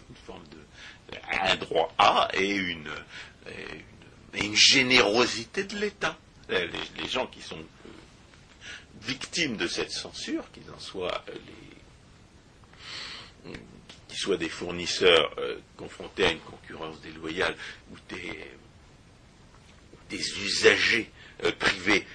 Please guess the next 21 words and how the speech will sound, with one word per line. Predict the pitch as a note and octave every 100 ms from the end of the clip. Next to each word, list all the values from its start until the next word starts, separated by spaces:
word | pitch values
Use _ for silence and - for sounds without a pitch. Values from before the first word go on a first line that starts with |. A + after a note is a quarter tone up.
| - -
de |
la | E2 D#2 G1+
liberté | - D2 D#2+ D#2 - -
du | -
choix, | - - A#3+ - - - - F2+
eh |
bien, | - G#2 F2+ F2+
ces, | - F2+
ces | - F#2+
gens-là | F#2+ B2
peuvent | - A2+ -
vraiment, | - D#3+ C#3 B2+ A2+ - -
peuvent | - A2
éventuellement | G#2+ G#2+ G#2 - G2+ G2 G2 F#2
croire | - - - G2
les | F2+ D#2 -
vésanies | A2+ F#2 G2 F#2+ G#2 C3 G#3 - - -
de | G2+
la | F2+
prétendue | D#2 F#2 - E2+ E2+ F#2+
égalité | F#2+ D#2 D#2 D#2 D2+